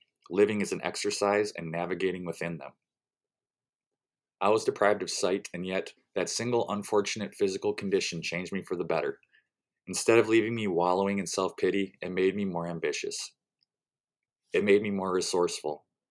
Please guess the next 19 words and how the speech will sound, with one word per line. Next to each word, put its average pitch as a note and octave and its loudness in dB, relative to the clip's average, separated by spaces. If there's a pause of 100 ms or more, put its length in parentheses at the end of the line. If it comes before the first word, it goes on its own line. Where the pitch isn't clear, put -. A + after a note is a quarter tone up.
(340)
It F2 -2
made F#2 4
me F#2 -4
smarter. E2+ -2 (420)
It F#2+ 0
taught F#2+ 2
me G2+ -4
to G2 0
ask F2+ -2
for F2+ -4
help, D#2+ -4 (440)
to - -10
not G2 2
be G#2 0
ashamed F#2+ -2
of E2 -4
my E2+ -6
physical F2 -6
shortcoming. D2+ -6